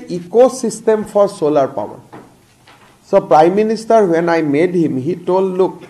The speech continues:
installation is easy, but who will install? You have to c-, encourage the entrepreneurs. Now once install, who will repair?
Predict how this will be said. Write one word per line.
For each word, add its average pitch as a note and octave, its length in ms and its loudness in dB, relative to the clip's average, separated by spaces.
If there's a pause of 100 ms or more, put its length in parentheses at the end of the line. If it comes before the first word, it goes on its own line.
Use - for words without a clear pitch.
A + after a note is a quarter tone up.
installation G#3+ 800 2
is G#3 160 -2
easy, F3 360 -4 (540)
but G#3+ 160 6
who F3 220 2
will C#4 200 6
install? E3 540 -2 (380)
You G3+ 220 2
have G3+ 280 2
to - 300 -2
c-, - 100 -10 (240)
encourage F#3 640 2
the G#3+ 80 4
entrepreneurs. C#3 920 -4 (460)
Now A3+ 300 2
once A3+ 460 4
install, G#3 440 0
who E3 280 0
will D4+ 100 6
repair? F3+ 560 0